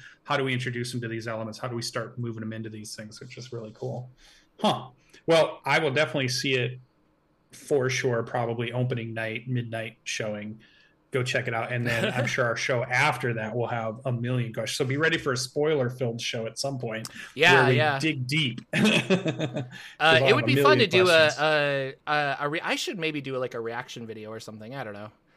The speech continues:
Speaker 2: I made, I made
Speaker 1: Yeah.
Speaker 2: a couple shorts, but then I talked to people about, like, little things that I noticed, but then I talked to some people and they were like, "Well, if the movie's not out, you shouldn't really release those." So those are all scheduled to go out on Friday. So,
Speaker 1: Ah,
Speaker 2: um,
Speaker 1: cool.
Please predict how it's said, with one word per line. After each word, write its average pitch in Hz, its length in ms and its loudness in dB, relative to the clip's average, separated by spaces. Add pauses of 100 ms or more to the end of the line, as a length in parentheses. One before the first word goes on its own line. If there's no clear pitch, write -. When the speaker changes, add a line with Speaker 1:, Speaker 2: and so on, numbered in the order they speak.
(200)
Speaker 2:
I 165 100 2
made, 262 260 4
I 180 120 4
made 208 180 4
Speaker 1:
Yeah. - 20 6
Speaker 2:
a 262 40 4
couple 233 260 0
shorts, - 540 0
but 151 220 -4
then 160 180 2
I 151 100 2
talked 156 280 -2
to 165 60 -6
people 135 600 -8 (280)
about, 151 300 4
like, 139 220 -2
little 180 220 2
things 196 320 -2
that 190 120 -2
I 190 80 0
noticed, 190 420 -4
but 175 120 -4
then 165 80 -4
I 151 80 -2
talked 151 240 -4
to 147 80 -12
some 151 120 -10
people 139 300 -4
and 131 100 -4
they 135 60 -4
were 131 140 -4
like, 131 200 -4
"Well, 214 180 2
if 208 100 -8
the 214 80 0
movie's 240 320 -2
not 147 180 6
out, 135 180 6
you 135 60 -10
shouldn't 147 260 -8
really 131 160 -8
release 113 360 -12
those." 98 400 -16 (280)
So 190 140 0
those 220 240 6
are 196 80 6
all 170 100 8
scheduled 151 460 2
to 143 60 -4
go 131 200 0
out 131 200 2
on 117 180 -6
Friday. 104 480 -10 (200)
So, 104 280 -14 (440)
Speaker 1:
Ah, 147 120 4
Speaker 2:
um, 165 160 8
Speaker 1:
cool. 147 260 0